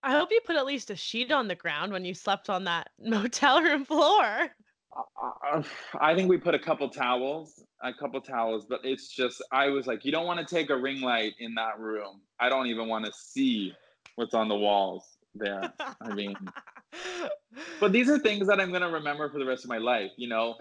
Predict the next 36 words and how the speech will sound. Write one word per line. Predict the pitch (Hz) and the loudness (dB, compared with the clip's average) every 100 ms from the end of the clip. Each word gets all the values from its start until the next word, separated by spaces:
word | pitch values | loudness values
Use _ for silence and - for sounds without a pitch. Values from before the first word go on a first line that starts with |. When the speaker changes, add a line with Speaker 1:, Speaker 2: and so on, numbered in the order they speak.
| - - | -16 -8
Speaker 2:
when | 143 143 | -4 -2
we | 143 | 2
were | 135 131 | 4 4
dirt | 123 143 156 131 - | 6 4 4 2 -4
poor, | 131 123 120 120 120 | 2 2 2 -2 -4
just | 127 135 135 - | -2 0 -2 -4
wanting | 127 120 117 | -4 -4 -8
to | 123 | -8
make | 120 104 | -6 -6
people | - 107 104 | -4 -2 2
laugh. | 104 92 - _ _ _ _ | 2 0 -4 _ _ _ _
And | 120 | -2
I | 120 | 0
was | 120 113 | 2 2
willing | 127 127 117 | 0 0 -4
to | 110 | -6
sleep | - 127 - | 0 0 0
on | 120 113 | -4 -4
a | |
motel | 113 113 110 120 110 | -2 -4 0 0 0
ground | 104 104 110 - | 0 -2 -4 -6
for | 90 | -6
it. | 65 - _ _ | -6 -10 _ _
Like, | - 123 - - _ _ _ _ _ - _ _ _ _ | -2 -2 -4 -18 _ _ _ _ _ -20 _ _ _ _
huge. | - 208 101 - | -2 0 0 -2
I, | - | 0
that | 143 156 | 2 2
was | 156 | 0
ama-, | 170 170 | -2 -2
I | 151 151 | 0 0
was | 156 | 0
insane. | 160 151 180 107 - _ _ _ _ _ _ | -2 -4 -4 -6 -10 _ _ _ _ _ _
Speaker 1:
That's | 226 202 202 | -10 -10 -10
hilarious. | 185 160 147 - - - | -12 -10 -12 -14 -20 -14
That's | 185 208 | -12 -10
hilarious. | 196 170 160 165 180 | -10 -8 -8 -10 -14